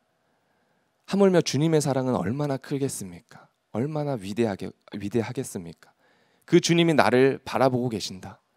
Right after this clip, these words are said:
나를 사랑하고 계신다, 그보다 더 큰 능력은 없을 것입니다. 모세는 출애굽 이 세대에게 이렇게 말을 합니다. 신명기 사 장 사 절 말씀입니다.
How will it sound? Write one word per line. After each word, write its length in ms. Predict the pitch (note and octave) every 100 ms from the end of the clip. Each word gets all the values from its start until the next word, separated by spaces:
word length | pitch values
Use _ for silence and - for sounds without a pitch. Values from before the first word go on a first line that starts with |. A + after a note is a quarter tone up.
| _ _ _ _
나를 220 | G#2 A#2+
사랑하고 500 | B2 D#3 F3+ E3 D3
계신다, 540 | C3+ - G2+ G#2+ F#2 _ _ _ _ _ _ _ _ _
그보다 380 | - C#3+ D3 D#3
더 120 | C3
큰 260 | A2+ - D3+
능력은 440 | A2 C#3 C#3+ B2+ A#2
없을 280 | E2+ - G#2
것입니다. 600 | G2 - F2 E2 - _ _ _ _ _ _ _ _ _ _ _ _ _ _ _ _ _
모세는 360 | C3 F#3+ F3+
출애굽 300 | F3 G3 F#3
이 60 | C3+
세대에게 320 | D#3+ D#3 C#3+
이렇게 280 | B2 D3 D#3
말을 240 | G#2+ A2+
합니다. 600 | A#2 A#2 G2+ F2 F2 A2+ C3
신명기 340 | - D#3 C#3+
사 180 | C3+ F#2+
장 180 | B2+ C3
사 140 | -
절 180 | F#2+ A2
말씀입니다. 720 | F#2+ F2 G#2 F#2+ F2+ F2 -